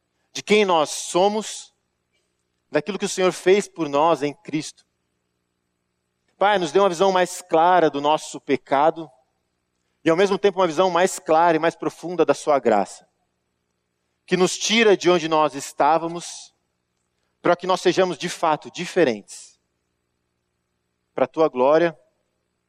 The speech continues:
e para o bem das pessoas ao nosso redor. Para que pessoas, de fato, venham a conhecer esse mesmo Cristo que nós cremos. Que elas sejam transformadas pelo teu evangelho, como nós somos um dia. E que assim o teu reino avance,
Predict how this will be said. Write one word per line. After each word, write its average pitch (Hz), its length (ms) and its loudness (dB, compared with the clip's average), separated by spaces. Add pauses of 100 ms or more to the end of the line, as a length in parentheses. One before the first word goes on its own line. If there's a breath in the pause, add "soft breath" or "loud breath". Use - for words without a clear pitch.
(160)
e - 60 -20
para 165 140 -6
o - 20 0
bem 165 320 0
das 160 160 -2
pessoas 151 420 -6
ao 139 80 -2
nosso 131 240 -6
redor. 107 360 -18 (880)
Para 147 140 0
que - 80 -14
pessoas, 190 360 2
de 175 80 -10
fato, 180 280 -2
venham 175 180 0
a 160 60 0
conhecer 175 680 2
esse - 180 -4
mesmo 147 240 -8
Cristo - 460 -10
que 160 100 -16
nós 143 220 -8
cremos. - 580 -12 (840 soft breath)
Que - 80 -4
elas 160 100 2
sejam 190 180 2
transformadas 185 880 2
pelo 160 220 -2
teu 156 140 2
evangelho, 123 500 0
como 127 220 -10
nós 123 160 -4
somos 135 280 -8
um 135 80 -10
dia. 101 300 -18 (1400)
E - 60 -20
que 170 100 0
assim 196 260 -4
o 202 60 2
teu 156 160 0
reino 147 220 2
avance, 135 600 -2